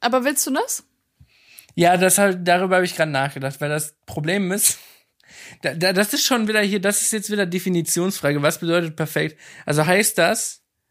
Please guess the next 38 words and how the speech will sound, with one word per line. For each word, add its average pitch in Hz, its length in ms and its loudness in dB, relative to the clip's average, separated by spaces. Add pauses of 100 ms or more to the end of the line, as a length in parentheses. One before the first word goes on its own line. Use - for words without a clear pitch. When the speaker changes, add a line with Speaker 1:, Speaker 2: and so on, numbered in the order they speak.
(320)
Speaker 2:
so, 175 380 2
ich 170 160 -10
bin 175 320 4
wirklich 208 520 0
einfach 185 420 0
gut 196 280 -2
da 254 100 4
drin 240 160 -2
oder 175 260 2
wirklich 185 240 -6
perfekt? - 640 -8 (720)
Speaker 1:
Also, 269 340 0 (260)
wenn 285 220 -2
du, 220 180 -4
du 254 160 -8
bist 320 360 -2
einfach 339 420 -4
jetzt 294 460 -4 (300)
richtig 302 560 -4
gut 247 220 -2
da 226 80 0
drin. 220 160 -2
Du 233 60 2
hast 254 140 2
so, 302 140 -2 (380)
wenn 285 140 4
man 294 200 4
dir 302 140 0
beim 302 160 4
Spielen 359 340 0
zuguckt, - 360 -4
denkt 262 120 0
man 269 140 0
so, 254 160 -2
wow, 285 240 2
was 285 140 -2
ein 269 180 0
Talent. 240 560 -4